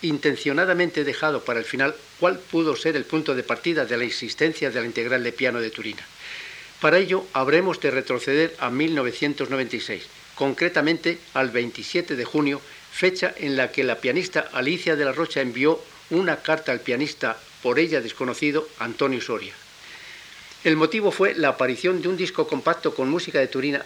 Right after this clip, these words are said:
en homenaje al po-, al poeta sevillano Gustavo Adolfo Bécquer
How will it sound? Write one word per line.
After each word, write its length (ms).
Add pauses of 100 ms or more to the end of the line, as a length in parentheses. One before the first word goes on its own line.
en 160
homenaje 480
al 100
po-, 340
al 240
poeta 380
sevillano 460
Gustavo 460
Adolfo 320
Bécquer 360